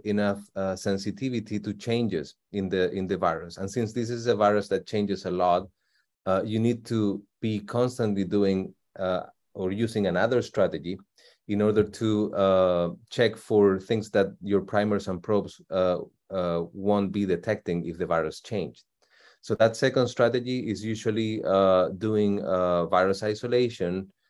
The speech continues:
a conventional P C R, and then sequencing. And, uh, finally, uh, my lab and other labs also have been, uh, have been, uh, matching this strategy of, of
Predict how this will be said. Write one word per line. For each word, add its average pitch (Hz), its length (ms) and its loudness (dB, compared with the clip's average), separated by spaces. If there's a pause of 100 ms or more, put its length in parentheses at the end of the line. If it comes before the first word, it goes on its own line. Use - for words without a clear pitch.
(280)
a 98 100 -2
conventional 107 680 0
P 117 180 -6
C 120 200 -2
R, 90 360 4
and 95 180 -6
then 98 140 2
sequencing. 87 720 -6 (1200)
And, 120 340 4
uh, 117 280 6
finally, 123 760 2 (140)
uh, 98 520 6
my 104 280 4
lab 101 360 4
and 92 120 0
other 98 240 0
labs 95 280 -2
also 98 280 -4
have 95 200 -2
been, 101 360 2
uh, 87 320 2 (480)
have 98 260 -4
been, 101 300 2
uh, 92 200 2 (580)
matching 104 840 0
this 95 220 -2
strategy 98 580 0
of, 87 320 4
of 87 300 -2